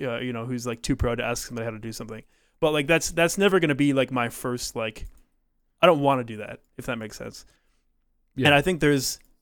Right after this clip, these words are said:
Speaker 1: definitely <laughs> not, not a shortage of people who, like,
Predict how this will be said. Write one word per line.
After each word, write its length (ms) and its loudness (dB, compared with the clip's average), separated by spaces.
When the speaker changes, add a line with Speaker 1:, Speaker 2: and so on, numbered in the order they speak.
Speaker 1:
definitely 520 2
<laughs> 60 6
not, 100 0
not 240 2
a 60 0
shortage 380 0
of 120 -8
people 440 -8
who, 220 0
like, 340 -4